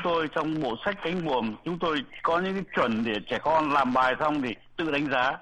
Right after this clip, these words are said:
Thế mà cứ, cứ như thế mãi thì, thì người ta không còn cái cớ để mà người ta bắt nạt trẻ con nữa.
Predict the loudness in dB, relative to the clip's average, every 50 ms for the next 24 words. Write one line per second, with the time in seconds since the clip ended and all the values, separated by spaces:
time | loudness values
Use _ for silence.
0 | -12 -20 -20 -20 -20 -20 -20 -20 -20 -20 -12 -6 -2 0 2 2 2 0 -2 -6
1 | -4 -2 -2 -2 -2 -2 -2 -2 0 2 2 2 0 0 0 0 2 2 4 4
2 | 4 2 0 0 -2 -2 0 0 0 -2 -4 -6 -14 -18 -18 -18 -18 -20 -20 -20
3 | -12 -6 -4 -2 0 0 0 0 0 2 2 2 2 2 0 0 0 0 0 0
4 | -2 -4 -4 -2 0 2 2 4 4 4 4 4 4 4 2 2 2 0 0 0
5 | 0 0 0 -2 0 0 0 0 2 0 0 0 -2 -4 -4 -2 0 2 2 2
6 | 2 0 0 -2 -4